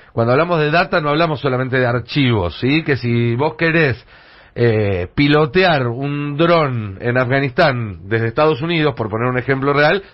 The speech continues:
eso es data, eso es información viajando a través de la red. Con lo cual, más data a mayor velocidad permite cosas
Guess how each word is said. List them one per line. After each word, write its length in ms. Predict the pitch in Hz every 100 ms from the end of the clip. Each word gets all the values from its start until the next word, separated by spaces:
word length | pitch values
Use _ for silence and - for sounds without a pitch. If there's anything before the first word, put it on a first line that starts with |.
| -
eso 220 | 175 196
es 60 | 165
data, 340 | 160 113 104
eso 140 | 143
es 40 | 151
información 520 | 139 131 131 127 170
viajando 320 | 156 135 135
a 40 | 120
través 200 | 123 127
de 60 |
la 100 | 131
red. 240 | 147 113 - - - -
Con 140 | - 110
lo 100 | 117
cual, 180 | 143 135
más 240 | 160 151
data 260 | 170 160 160
a 60 |
mayor 200 | 156 165
velocidad 420 | 170 165 165 190 185
permite 540 | 160 160 160 185 - - - - _
cosas 480 | 143 135 165 170